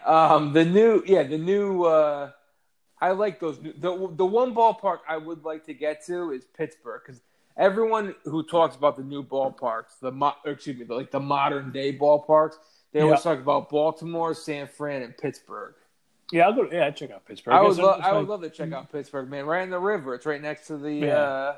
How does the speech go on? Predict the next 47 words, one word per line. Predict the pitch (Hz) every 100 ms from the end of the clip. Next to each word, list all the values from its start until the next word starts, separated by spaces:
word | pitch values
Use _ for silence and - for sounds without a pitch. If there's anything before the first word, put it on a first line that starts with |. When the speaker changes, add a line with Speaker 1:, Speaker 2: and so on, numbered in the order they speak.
| - _ _ _
Speaker 1:
right | 156 165
next | 160 -
to | 143
Heinz | 160 143 -
Field. | - 160 120 - _ -
Speaker 2:
Cincinnati's | 254 262 190 175 196 202
supposed | 214 175
to | 214
be |
nice | 214 220 -
too. | 196 233
That's | 214 170
a |
new, | 139 - 131
that's | 147 -
a |
new | 143 113
park. | 104 110
Speaker 1:
Great | 165 170 165
American, | 160 160 170 165 185 180
yeah. | 208 208 190 160 - - _ _ _ _ _ -
Yeah, | 202
there's | 214 202
a, | 214
there's | 180 220 233
a |
few | - 262 233
new | 156 139
ones, | 135 139
but | 147 165
yeah, | 175 135
like, | 139 143 -
um, | 147 147 143
like | 165 156
the | 185
new | 202
Yankee | 185 165 147
Stadium | - 151 147 139 131
and, | 123
like, | 113
Citi | - 127 123
Field, | - 139 120 117
they're | 120
just, | - 127 139 123
Speaker 2:
Uh. | - - - _ _ _ _
Speaker 1:
they're | 190
not, | 180 147 143